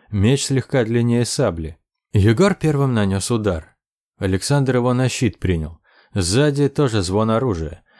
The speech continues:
Это Афанасий с дружинником бой начал. Все трое дружинников в летах по тридцать-тридцать пять, стало быть, с опытом. На мгновение мысль мелькнула – не одолеть Афанасию.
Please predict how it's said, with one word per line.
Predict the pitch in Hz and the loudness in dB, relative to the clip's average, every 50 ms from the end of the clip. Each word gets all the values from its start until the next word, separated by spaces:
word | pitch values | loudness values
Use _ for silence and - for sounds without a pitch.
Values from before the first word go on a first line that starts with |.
| _ _ | _ _
Это | - 113 107 - 131 | -4 -4 -2 0 0
Афанасий | 123 - - 143 143 147 131 - - 104 | -2 0 0 0 0 0 0 0 -2 -2
с | 90 85 | -2 -2
дружинником | 87 98 101 98 90 117 127 127 117 101 - 110 98 98 | -2 -2 0 0 0 0 0 0 0 -2 -2 -2 -2 0
бой | 98 110 101 92 | 0 0 0 -2
начал. | 85 82 78 76 - - - 92 _ _ _ _ _ _ | -2 -6 -8 -10 -12 -14 -18 -18 _ _ _ _ _ _
Все | - - - 156 170 | -8 -4 0 0 0
трое | 165 - 165 160 156 147 | 0 0 0 2 2 2
дружинников | 131 139 143 135 110 127 156 160 147 131 - - 117 90 80 | 2 2 0 0 0 0 0 2 2 0 0 0 -2 0 0
в | 95 | 0
летах | 95 104 104 - - 156 127 90 - - | 0 0 0 -2 -2 -2 -2 -2 -4 -6
по | - 92 85 | -6 -6 -4
тридцать-тридцать | - - 120 143 156 135 - - 120 - - 110 120 107 - - 98 85 - - - | -4 -2 -2 -2 -2 -2 -2 -4 -4 -4 -4 -4 -4 -4 -4 -4 -6 -6 -8 -6 -4
пять, | - 127 131 123 - | -2 0 0 -2 -4
стало | - - - 160 156 143 117 | -6 -4 -2 -2 0 0 0
быть, | 95 123 120 - | 0 -2 -2 -2
с | - - 151 | -4 -4 -2
опытом. | 151 135 - - 87 - - 90 90 - _ _ _ _ _ _ _ | -2 -2 -2 -4 -6 -6 -8 -10 -12 -14 _ _ _ _ _ _ _
На | - 98 101 | 0 0 2
мгновение | 104 107 101 113 123 123 123 143 160 156 143 127 101 | 2 0 0 0 0 0 0 2 2 2 2 2 2
мысль | 92 104 139 156 - - 139 135 | 2 2 2 0 0 -2 -2 -2
мелькнула – | 127 127 123 113 - - 127 131 135 110 90 78 - - _ _ _ _ _ | 0 0 -2 -2 -2 -2 0 0 0 0 0 -4 -8 -16 _ _ _ _ _
не | - 101 98 104 | -2 0 2 2
одолеть | 113 107 120 123 127 147 156 143 - 139 | 2 2 2 2 2 2 0 0 -2 -4
Афанасию. | 117 - 123 117 110 104 90 82 - - - - - | -4 -2 -2 -2 -2 -2 -2 -4 -6 -10 -16 -16 -18